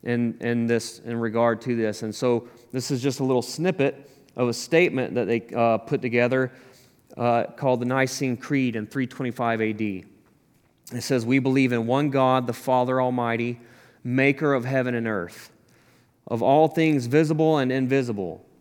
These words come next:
and in one Lord Jesus Christ, the only Son of God, begotten from the Father before all ages." Now listen to this. "God from God, light from light,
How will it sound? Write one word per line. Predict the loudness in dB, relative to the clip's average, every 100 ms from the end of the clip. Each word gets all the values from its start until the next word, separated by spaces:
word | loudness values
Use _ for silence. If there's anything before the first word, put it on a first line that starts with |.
| _ _
and | -4 -2
in | 0
one | 0 2 2
Lord | 4 4 2
Jesus | 0 0 -2
Christ, | -8 -2 0 0 -2 -6 -12
the | -8 -4
only | 0 0 0
Son | -2 -4 -2
of | -2 -2
God, | 0 2 2 0 -4
begotten | -2 2 2 2 -6
from | -6 -6
the | -6
Father | -4 -2 0 -2
before | -4 -6 -4 -2
all | -2 0
ages." | -2 -4 -8 -12 -18 -20 _ _ _ _ _ _ -14 -6
Now | -2 0
listen | 0 0
to |
this. | 0 0 -2 -10 -8
"God | 2 4 4 2
from | -2 -4 -2
God, | 0 0 0 -2 -8 -14 _ _ _ -6
light | 0 2 2 0 -10
from | -10 -6 -2
light, | 0 0 -2 -6 -14